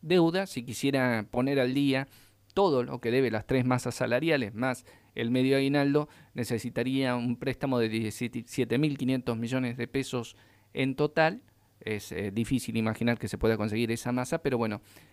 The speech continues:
eh, se está parcializando por sectores, por caso el Poder Judicial, que está buscando, o está saliendo a buscar su propio crédito por trescientos, cuatrocientos millones de pesos para al menos achicar una, eh, de las masas salariales que está adeudando con su,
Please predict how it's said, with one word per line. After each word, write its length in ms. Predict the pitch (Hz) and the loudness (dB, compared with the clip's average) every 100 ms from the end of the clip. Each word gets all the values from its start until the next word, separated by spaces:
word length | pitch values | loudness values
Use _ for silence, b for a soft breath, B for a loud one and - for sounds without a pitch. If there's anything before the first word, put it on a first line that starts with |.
| - | -8
eh, 320 | 107 110 104 | -4 -2 -2
se 140 | 104 117 | -2 -4
está 400 | - 135 131 - | -2 0 0 4
parcializando 840 | 135 131 143 127 120 156 131 117 | 4 4 4 2 4 4 4 4
por 200 | 139 131 | 4 2
sectores, 420 | 123 117 135 131 | 0 4 6 6
por 180 | - 107 | 4 2
caso 480 | 120 117 - 113 101 B B | 2 0 2 0 0 B B
el 160 | - 113 | -8 0
Poder 220 | 127 127 | 2 4
Judicial, 460 | 117 120 113 143 120 | 4 2 4 4 4
que 80 | |
está 160 | 107 113 | -2 -2
buscando, 540 | 107 110 123 117 117 | -2 -2 -4 -2 -2
o 200 | 107 101 | -2 -4
está 240 | 104 - 117 | -8 -4 -4
saliendo 380 | 104 117 123 110 | -2 -2 0 0
a 20 | |
buscar 340 | 110 123 120 b b b | 0 -4 -4 b b b
su 220 | - 135 | -8 -6
propio 320 | 117 139 135 127 | 0 0 0 0
crédito 400 | 139 139 131 - | 0 0 0 -4
por 120 | 110 | -6
trescientos, 440 | 117 - 135 127 | -6 -4 -2 -2
cuatrocientos 580 | - 110 113 - 113 107 | -2 -2 -2 -4 -4 -6
millones 340 | 110 123 117 | -6 -4 -4
de 100 | 113 | -4
pesos 280 | 110 120 127 | -6 -6 -6
para 320 | - 117 120 b b b - | -2 -2 -2 b b b -8
al 160 | 113 | -4
menos 280 | 117 123 120 | -2 -2 -2
achicar 340 | 117 - 131 131 | -4 -2 0 2
una, 400 | 147 147 123 131 b - | 2 2 0 -4 b -12
eh, 460 | 113 113 107 104 101 | -4 -2 0 0 0
de 140 | 117 | -2
las 160 | 110 110 | -2 -4
masas 260 | 113 117 | -6 -6
salariales 480 | - 110 107 110 113 | -4 0 0 0 -2
que 120 | - | -4
está 420 | 104 - 117 110 - b - | -8 -2 -2 -2 -4 b -4
adeudando 640 | 110 117 113 117 113 110 | 2 4 4 2 2 0
con 260 | 101 101 95 | -2 -6 -8
su, 520 | - 98 98 87 | -6 -6 -4 -8